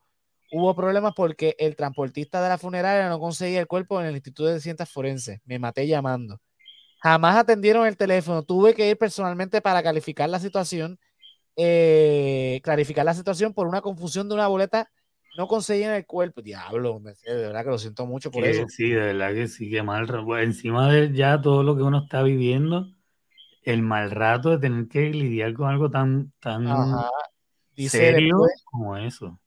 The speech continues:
Speaker 2: Uy.
Speaker 1: dice, pues, "Estando yo allí, el muchacho que me atendió tuvo problemas para acceder a la información porque se le cae el sistema".
Speaker 2: El,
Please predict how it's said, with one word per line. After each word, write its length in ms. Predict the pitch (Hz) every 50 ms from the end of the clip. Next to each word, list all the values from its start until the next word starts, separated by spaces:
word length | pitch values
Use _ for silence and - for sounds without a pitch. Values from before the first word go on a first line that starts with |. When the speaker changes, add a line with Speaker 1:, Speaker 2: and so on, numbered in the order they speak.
| _
Speaker 2:
Uy. 240 | - 110 104 107 95
Speaker 1:
dice, 220 | 90 - - - -
pues, 180 | 170 160 139 - -
"Estando 600 | 151 143 139 - - 156 165 175 185 202 208 196
yo 180 | 175 196 196 196
allí, 340 | 196 190 185 214 220 220 -
el 720 | 190 185 180 175 175 170 165 165 165 160 160 160 160 160
muchacho 500 | 156 156 151 147 - 180 175 170 - 208
que 100 | 185 196
me 100 | 185 190
atendió 360 | 185 - 185 175 180 190 196
tuvo 200 | - 190 185 185
problemas 320 | 170 180 185 190 202 202 190
para 180 | - 196 175 160
acceder 260 | 147 - - 143 143
a 40 | 156
la 60 | 175
información 500 | 175 170 185 180 175 170 160 185 208 202
porque 280 | - 202 170 - - 143
se 120 | - 135
le 100 | 120 117
cae 180 | - - 123 131
el 60 | 127
sistema". 500 | - 147 135 _ - 120 113 107 101 101 _ _ -
Speaker 2:
El, 260 | 127 113 110 117 110